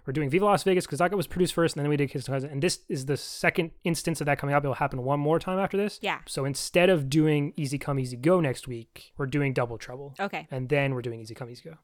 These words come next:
Speaker 2: Okay.
Speaker 1: But really, at this point, it really doesn't matter 'cause they're so interchangeable anyways.
Speaker 2: It sure doesn't, Matt, but we appreciate it.
Speaker 1: Yes.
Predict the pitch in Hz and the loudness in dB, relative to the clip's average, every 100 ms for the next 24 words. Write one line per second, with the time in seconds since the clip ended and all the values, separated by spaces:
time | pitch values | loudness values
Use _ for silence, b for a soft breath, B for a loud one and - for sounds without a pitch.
0 | _ - 214 185 190 262 262 180 208 - | _ -12 2 6 8 12 12 10 6 6
1 | 170 175 175 151 165 214 165 147 151 139 | 4 6 2 2 8 10 10 8 8 4
2 | 139 131 - 160 139 139 160 139 139 160 | 2 -2 2 2 2 0 0 0 0 2
3 | 156 127 113 - 202 - 220 196 180 175 | 4 4 0 -6 -6 -2 -2 0 -4 -6
4 | 156 165 160 - 175 - 214 233 220 233 | -10 -10 -10 -8 -8 -8 -10 -8 -8 -10
5 | - 175 165 160 - 165 143 113 - | -14 -12 -12 -14 -8 0 0 0 -12